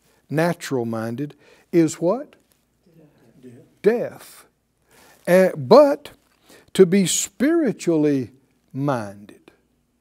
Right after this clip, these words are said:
Speaker 1: is life and peace. Does it matter what your mind is on
Speaker 2: Yes.
Speaker 1: and what your focus is on?
Speaker 2: Yes.
Speaker 1: How, how much does it matter?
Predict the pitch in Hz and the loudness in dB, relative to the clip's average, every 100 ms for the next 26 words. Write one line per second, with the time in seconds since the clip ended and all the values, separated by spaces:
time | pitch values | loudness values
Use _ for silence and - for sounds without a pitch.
0 | _ _ _ _ _ 170 156 123 113 196 | _ _ _ _ _ -2 -2 -4 -2 -2
1 | 262 113 - - - _ _ _ _ _ | -2 -10 -18 -20 -20 _ _ _ _ _
2 | _ _ _ 156 165 156 - - 214 143 | _ _ _ -6 -4 -4 -6 -4 -4 -6
3 | - - _ _ - 247 190 185 196 302 | -14 -18 _ _ 4 4 4 0 2 2
4 | 247 160 214 220 180 180 208 151 117 110 | 2 2 0 0 0 2 2 0 -2 -4
5 | 117 101 - - _ _ - 135 - - | -6 -8 -14 -20 _ _ -20 -20 -16 -6
6 | 151 160 180 - 143 - 196 185 - 123 | -2 0 0 -2 -12 -4 -2 -2 -6 -10
7 | 135 120 123 104 104 _ 135 127 120 98 | -10 -10 -10 -14 -20 _ -20 -20 -20 -20
8 | 98 _ - _ _ _ _ _ _ - | _ _ -20 _ _ _ _ _ _ -2
9 | 185 185 170 196 214 185 - 151 123 131 | 0 0 -2 0 -2 -2 -4 -4 -4 -10
10 | 123 107 104 | -14 -16 -18